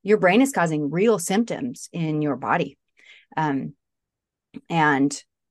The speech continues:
we have to interrupt that, that emotional reaction to our symptoms. So pain reprocessing therapy has different ways of learning to interact with your symptoms. Um, I do a lot of talking to my pain, like,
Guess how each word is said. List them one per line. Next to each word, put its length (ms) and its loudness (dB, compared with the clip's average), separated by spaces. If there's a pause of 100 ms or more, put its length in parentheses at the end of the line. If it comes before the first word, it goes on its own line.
(280)
we 260 -8
have 220 -6
to 100 -12
interrupt 400 -4
that, 280 -2 (440)
that 200 -4
emotional 560 -2
reaction 500 -6
to 100 -10
our 60 -10
symptoms. 540 -10
So 240 -6 (300)
pain 140 4
reprocessing 680 0
therapy 260 -2
has 260 -4 (100)
different 380 -2
ways 500 0
of 240 -6 (160)
learning 520 -2
to 120 -6
interact 680 -4 (160)
with 320 -8
your 240 -2
symptoms. 800 -4 (460)
Um, 420 -2
I 160 -2
do 200 0
a 40 0
lot 240 0
of 100 -6
talking 420 -4
to 60 0
my 140 -2
pain, 540 -2
like, 320 -12